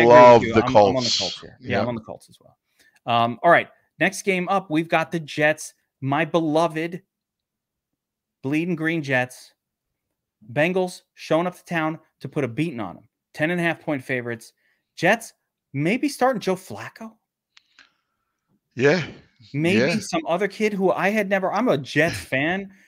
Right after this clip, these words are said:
Speaker 1: So they're like, "Hey, Mike Davis is, uh, the new quarterback." I, I don't even remember his name even now. But I was like, "You know, who's the backup for the Jets?" And I see some kid come out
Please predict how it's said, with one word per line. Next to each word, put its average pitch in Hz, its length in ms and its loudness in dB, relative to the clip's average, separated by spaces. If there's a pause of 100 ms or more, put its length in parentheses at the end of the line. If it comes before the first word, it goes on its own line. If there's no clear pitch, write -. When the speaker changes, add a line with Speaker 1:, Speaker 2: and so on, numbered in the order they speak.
(120)
Speaker 1:
So 170 260 -4
they're 147 140 0
like, 156 180 4
"Hey, 262 220 4
Mike 240 260 -2
Davis 254 420 0
is, 175 300 -4
uh, 156 220 2
the 160 120 -4
new 202 140 -2
quarterback." 214 440 0
I, 151 160 -8
I 180 60 2
don't 220 100 0
even 196 100 -4
remember 190 200 0
his 156 100 -4
name 165 220 -2
even 139 220 -4
now. 117 260 -6 (460)
But 147 100 2
I 156 40 4
was 151 100 0
like, 165 140 -6
"You 208 60 -6
know, 233 100 -4
who's 285 160 -6
the 285 60 -10
backup 226 380 -6
for 202 120 -4
the 180 80 -4
Jets?" 185 240 -4
And 147 100 -4
I - 20 -6
see 160 160 -8
some 170 200 -8
kid 156 200 -10
come 151 180 -8
out 147 220 -6